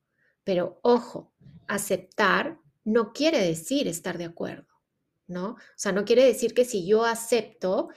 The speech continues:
quiere decir, "Ah, ok, entonces estoy de acuerdo en que mi hijo o mi hija murió o, o, o, o mi ser querido", ¿no? No necesariamente. Uno puede aceptar sin estar de acuerdo. Obviamente, yo no estaba de acuerdo en que Gabriel muera. O sea, ¿cómo voy a estar de acuerdo con eso?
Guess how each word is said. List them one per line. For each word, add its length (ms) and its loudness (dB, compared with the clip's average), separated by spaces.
quiere 220 -2
decir, 420 -2
"Ah, 260 0
ok, 140 -4
entonces 720 -4
estoy 320 2
de 80 4
acuerdo 300 0
en 80 -4
que 80 -4
mi 180 -4
hijo 220 -8
o 20 -6
mi 140 -8
hija 180 -12
murió 580 -2
o, 280 -6
o, 380 -4
o, 340 -6
o 100 -6
mi 100 -6
ser 220 -8
querido", 460 0
¿no? 240 -8
No 320 -4
necesariamente. 800 -6
Uno 160 -2
puede 220 0
aceptar 680 -4
sin 380 -6
estar 280 -6
de 80 -6
acuerdo. 420 -12
Obviamente, 540 0
yo 160 0
no 80 -2
estaba 260 -4
de 120 2
acuerdo 300 2
en 60 0
que 100 -2
Gabriel 300 -2
muera. 460 -4
O 60 -10
sea, 220 -10
¿cómo 220 -2
voy 120 2
a 20 4
estar 240 -2
de 80 0
acuerdo 280 -4
con 140 -4
eso? 380 -4